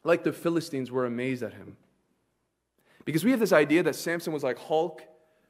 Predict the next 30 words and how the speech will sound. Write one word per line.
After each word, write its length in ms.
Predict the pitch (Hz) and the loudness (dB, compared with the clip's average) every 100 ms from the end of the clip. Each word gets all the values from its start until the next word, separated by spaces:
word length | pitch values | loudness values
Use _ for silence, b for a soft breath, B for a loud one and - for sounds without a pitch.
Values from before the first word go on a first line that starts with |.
| _ _ | _ _
You've 140 | 180 | -12
seen 180 | - 180 | -6 -4
the 80 | 139 | -4
shows 360 | - 135 135 | -4 0 0
and 80 | 131 | -2
the 40 | 127 | -6
movies. 260 | 131 139 | -6 -6
He's 220 | 135 110 | -10 -14
jacked 560 | 101 113 147 156 156 - | -18 -4 0 0 -2 -10
and 100 | 123 | -12
he 60 | 123 | -8
has, 220 | 123 117 | -8 -8
like, 220 | 110 101 | -12 -14
dreads 760 | - 127 143 147 147 143 131 123 | -16 -2 2 2 0 -2 -12 -14
and 280 | 110 - - | -14 -16 -2
tattoos 600 | 175 160 151 156 165 160 | 0 0 0 -2 -4 -6
somehow. 460 | 165 151 156 160 160 b b b b b b b | -6 -4 -4 -8 -12 b b b b b b b
And 100 | 139 | -4
he's 140 | 143 147 | -2 -2
just 140 | 151 | -2
intimidating. 640 | 143 135 165 170 175 175 | -2 -4 -2 4 8 8
And 80 | 160 | 8
they're 80 | 147 | 8
all 120 | 147 | 10
like, 160 | 147 135 | 8 4
"Wow, 200 | 147 147 | 4 2
they 100 | 143 | 0
just 220 | 147 - | -4 -8
see 100 | 160 | -8
him." 160 | 147 | -10